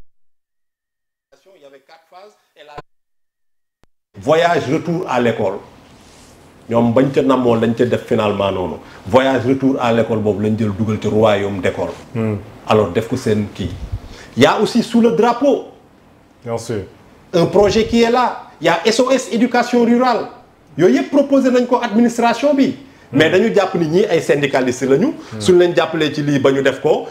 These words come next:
Speaker 2: Hmm.
Speaker 1: day doon seen succès, day doon, da leen di gën a dëgëral, et cetera. Mais ñun li ñu dugal ci syndicalisme,
Speaker 2: Hmm.
Speaker 1: mooy faire des propositions à l'autorité et essayer de trouver les failles du système,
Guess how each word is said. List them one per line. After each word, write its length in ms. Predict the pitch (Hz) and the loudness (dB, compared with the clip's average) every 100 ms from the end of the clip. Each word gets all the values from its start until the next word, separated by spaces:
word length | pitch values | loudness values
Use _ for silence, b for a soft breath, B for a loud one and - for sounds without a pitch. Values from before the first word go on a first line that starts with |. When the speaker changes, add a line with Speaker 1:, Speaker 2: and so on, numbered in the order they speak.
| - | -2
Speaker 2:
Hmm. 60 | |
Speaker 1:
day 140 | 143 139 | 0 2
doon 180 | 143 | 0
seen 200 | 131 135 | 0 -2
succès, 460 | 120 131 131 135 139 | -2 -4 0 2 2
day 200 | 135 127 | 2 0
doon, 140 | 127 127 | 2 2
da 100 | 127 | 2
leen 160 | 127 | 2
di 80 | 120 | 0
gën 160 | 131 127 | 0 0
a 40 | |
dëgëral, 380 | 113 123 127 131 | 0 0 0 -2
et 60 | 117 | -6
cetera. 420 | - 120 104 78 B B | -6 -6 -6 -8 B B
Mais 200 | 113 123 | 2 2
ñun 200 | 123 165 151 | 4 2 2
li 80 | |
ñu 80 | 196 | 2
dugal 260 | 160 165 143 | 2 0 0
ci 100 | 135 | -2
syndicalisme, 680 | - 117 113 113 107 98 113 - | -2 -2 -2 -2 -4 -6 -12 -6
Speaker 2:
Hmm. 120 | 107 | -2
Speaker 1:
mooy 180 | 110 113 | -2 -2
faire 260 | 156 151 | 0 2
des 120 | 123 123 | 2 2
propositions 720 | 131 131 131 123 117 127 127 | 2 -2 0 -4 -2 -4 -2
à 100 | 110 | -2
l'autorité 600 | 110 131 131 113 120 117 B - | 0 2 2 0 -2 -6 B -10
et 140 | - | -6
essayer 280 | 123 151 139 | -4 0 2
de 120 | 123 | 2
trouver 400 | 123 123 123 120 | 0 0 2 2
les 180 | 117 107 | 4 2
failles 320 | - 143 143 | 0 0 2
du 120 | 123 | 2
système, 420 | 113 113 - 117 | -2 -6 -4 -4